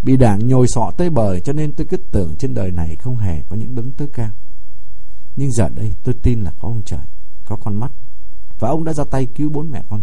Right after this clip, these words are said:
tôi. Chồng tôi là liệt sĩ hy sinh trong chiến dịch Hà Nam Ninh, được thưởng hai huân chương chiến công hạng nhất.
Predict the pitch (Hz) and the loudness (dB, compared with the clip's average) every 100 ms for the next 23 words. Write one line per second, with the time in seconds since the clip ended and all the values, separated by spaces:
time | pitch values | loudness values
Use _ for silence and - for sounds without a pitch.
0 | - 107 - - - - - - - - | 0 0 0 0 0 0 0 0 0 0
1 | - - - - 156 156 202 202 127 117 | 0 0 0 0 0 0 0 0 2 2
2 | 110 - 117 143 190 180 180 160 139 - | 0 0 -2 0 0 0 0 0 -2 0
3 | 180 156 - 90 85 73 117 135 127 - | 0 0 0 0 0 0 0 0 0 0
4 | - - - - - - - 135 143 117 | 0 0 0 0 0 0 0 2 4 4
5 | 117 170 165 180 160 180 165 151 180 175 | 2 0 0 0 0 0 0 -2 -2 -2
6 | 156 143 - 294 | -2 -2 -2 -2